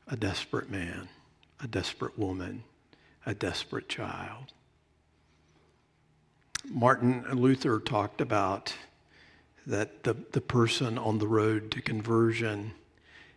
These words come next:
is like a worm caught in a ring of fire, and the only escape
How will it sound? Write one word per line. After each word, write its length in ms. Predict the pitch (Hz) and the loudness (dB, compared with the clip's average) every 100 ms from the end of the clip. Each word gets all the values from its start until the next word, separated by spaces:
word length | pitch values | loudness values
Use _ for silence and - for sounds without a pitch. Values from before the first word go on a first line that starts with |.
| _ | _
is 300 | - 110 110 | -2 0 0
like 280 | 120 110 110 | 2 2 4
a 60 | 110 | 2
worm 680 | 107 117 131 139 135 135 | 4 6 8 8 8 4
caught 540 | 131 - 117 117 120 - | 2 -2 2 4 2 0
in 100 | 117 | 0
a 80 | 110 | 0
ring 440 | 107 110 123 131 | 0 -2 2 2
of 140 | 120 - | 0 -2
fire, 840 | - 104 - - - - - - - _ _ _ _ _ - - _ - | -6 -6 -6 -8 -8 -10 -12 -14 -18 _ _ _ _ _ -20 -20 _ -12
and 80 | 107 | -6
the 140 | 104 | -4
only 360 | 110 113 117 113 | 0 0 2 2
escape 800 | 113 - - - - - - | 2 0 -2 -2 -4 -6 -12